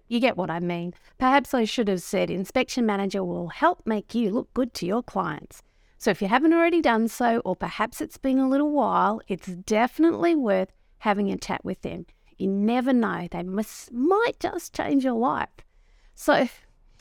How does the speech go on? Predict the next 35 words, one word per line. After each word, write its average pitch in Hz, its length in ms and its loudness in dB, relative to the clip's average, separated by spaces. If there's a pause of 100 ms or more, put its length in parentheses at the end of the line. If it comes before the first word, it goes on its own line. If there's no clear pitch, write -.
(220)
I 311 120 6
tried 359 300 4
not 277 180 4
to 233 100 -6
be 202 160 0
too - 400 -2
dramatic 196 460 2
with 180 160 -4
my 170 140 -2
heading 175 320 -4
this 160 200 -8
week 160 180 -6
for - 120 -12
the 175 80 -6
podcast, 175 560 -2
but - 160 0
I 285 180 0
feel 311 480 0
like 170 460 -4 (400)
this 339 260 0
week 156 260 -2 (120)
I 277 160 6
am 392 180 2
talking 240 340 0
about 190 280 -2
something 202 340 -2
that 196 160 -2
is 185 140 -2
a 180 180 -2
huge 220 800 -2
game 175 300 0
changer 175 340 -4
for - 140 -12
property 175 360 -4
managers 170 520 -4